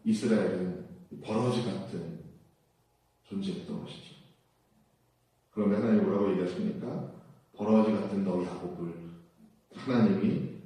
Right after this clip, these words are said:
도와주신다고 하십니다. 십사 절 말씀을 같이 읽어볼까요? "버러지 같은 너 야곱아, 너희 이스라엘 사람들아, 두려워하지 말라. 나 야훼가 말하노니 내가 너를 도울 것이라.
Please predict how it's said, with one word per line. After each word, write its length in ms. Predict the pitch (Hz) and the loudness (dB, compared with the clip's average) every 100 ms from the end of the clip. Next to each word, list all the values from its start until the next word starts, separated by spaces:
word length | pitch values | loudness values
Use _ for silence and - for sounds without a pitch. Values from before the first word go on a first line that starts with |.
| - | -20
도와주신다고 680 | - - 95 - - 90 90 | -14 -8 -8 -6 -4 -2 -2
하십니다. 420 | 87 - 85 - - - - - _ _ | -4 -6 -10 -10 -14 -16 -20 -20 _ _
십사 260 | - - 190 | -16 0 4
절 160 | 180 165 | 6 8
말씀을 320 | 143 139 123 | 6 6 4
같이 220 | 107 104 | 4 2
읽어볼까요? 720 | 104 95 95 101 107 - - - - - - _ | 0 0 -2 -2 -2 -4 -6 -10 -20 -20 -20 _
"버러지 400 | - 135 151 160 | 6 10 10 10
같은 420 | 151 - - 147 139 | 8 4 2 2 4
너 220 | 131 127 | 6 6
야곱아, 800 | - 98 95 90 87 - - - | 4 0 -2 -4 -6 -8 -14 -6
너희 320 | 101 104 104 | 0 4 6
이스라엘 400 | 110 - 131 127 | 4 4 0 2
사람들아, 600 | 127 127 117 92 87 87 - - - | 2 0 -2 -2 -4 -6 -10 -18 -12
두려워하지 560 | - 120 123 117 117 110 | 0 6 8 8 6 4
말라. 460 | 101 85 85 - - - | 2 -2 -6 -8 -12 -10
나 200 | - 113 110 | 2 4 6
야훼가 440 | 107 107 - 101 | 8 8 8 4
말하노니 920 | - 92 98 95 - - - - - | 0 0 0 0 2 2 -2 -8 -10
내가 260 | - 92 95 | -6 -4 -2
너를 440 | 87 90 - - | 0 2 4 4
도울 320 | - - 120 - | 0 4 4 4
것이라. 420 | - - - - | -2 -6 -8 -10